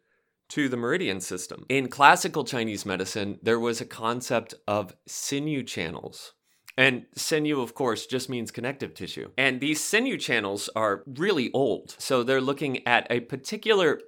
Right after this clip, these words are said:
layer, if you will, of the meridians that follow fascial connections. So I want to give you a metaphorical lens to see the metaphysical aspects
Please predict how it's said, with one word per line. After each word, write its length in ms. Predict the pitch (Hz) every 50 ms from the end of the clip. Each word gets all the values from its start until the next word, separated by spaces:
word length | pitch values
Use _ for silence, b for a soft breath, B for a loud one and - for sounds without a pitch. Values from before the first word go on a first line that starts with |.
| - _
layer, 640 | - 127 123 127 143 147 170 185 170 147 127 110 -
if 160 | - 117 117
you 140 | - 117 110
will, 420 | 101 98 104 101 95 90 92 90 - -
of 280 | 107 117 123 113 110
the 100 | 110 120
meridians 800 | 110 107 107 117 143 190 196 156 104 90 80 73 90 90 - - -
that 240 | 131 131 131 135 -
follow 400 | - 135 131 135 135 135 135 131
fascial 420 | 117 95 98 98 - - 107 98
connections. 720 | - - 110 107 107 113 117 - - - - - - - - -
So 260 | 139 - - 190 180
I 100 | 175 175
want 160 | 190 214 233
to 40 | 247
give 180 | 220 220 202
you 220 | 190 196 190 175 -
a 120 | - 139 143
metaphorical 920 | 143 147 156 175 185 202 202 - - 175 165 165 160 156 160 147 127 123
lens 460 | 117 123 120 117 113 113 110 107 107
to 140 | - - 107
see 320 | - - - 123 110 110
the 160 | 113 98 107 98
metaphysical 800 | 104 113 123 127 131 127 - 139 123 110 123 110 110 101 90 - -
aspects 640 | 95 98 92 95 - - - - 85 80 78 - -